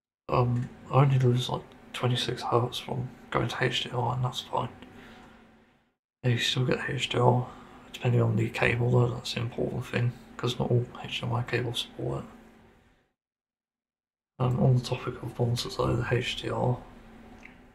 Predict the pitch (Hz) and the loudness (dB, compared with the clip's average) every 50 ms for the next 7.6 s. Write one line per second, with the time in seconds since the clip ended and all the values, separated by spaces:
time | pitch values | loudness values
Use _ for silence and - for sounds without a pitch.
0 | - _ _ _ _ _ - - - 127 127 127 - - - 123 117 120 120 120 | -20 _ _ _ _ _ -20 0 2 4 4 4 2 -2 -2 0 0 0 0 0
1 | 120 113 117 117 117 117 117 - - - - - - - - - - - - - | 0 0 0 -2 -2 -2 -4 -4 -6 -8 -12 -18 -20 -20 -20 -20 -20 -20 -20 -20
2 | - - - - - - - - _ _ _ _ _ _ _ _ _ _ _ _ | -20 -20 -20 -20 -20 -20 -20 -20 _ _ _ _ _ _ _ _ _ _ _ _
3 | - 127 131 143 135 123 120 123 - - - - - - - - - 120 120 - | 4 6 8 8 8 8 6 2 0 -2 -2 -4 -4 -4 -6 -4 -2 -2 -2 -2
4 | - - - 127 - - - - - - - 127 120 - - - - - - 127 | -6 -8 -10 -10 -10 -8 -4 -4 -4 0 2 2 2 0 -2 -8 -12 -8 -4 -2
5 | 123 120 - - - - - - - - 123 117 117 117 - - - - - - | -2 -2 -4 -6 -12 -16 -18 -12 -6 -4 -2 0 0 0 -2 -2 -6 -8 -4 -4
6 | 123 - - - - - - - - - - - - - - - - 127 127 131 | -4 -4 -4 -6 -14 -20 -20 -20 -20 -20 -20 -20 -20 -20 -20 -4 2 2 4 4
7 | 123 - - 131 123 127 - 123 123 - - | 2 0 0 0 0 2 0 0 -2 -2 -4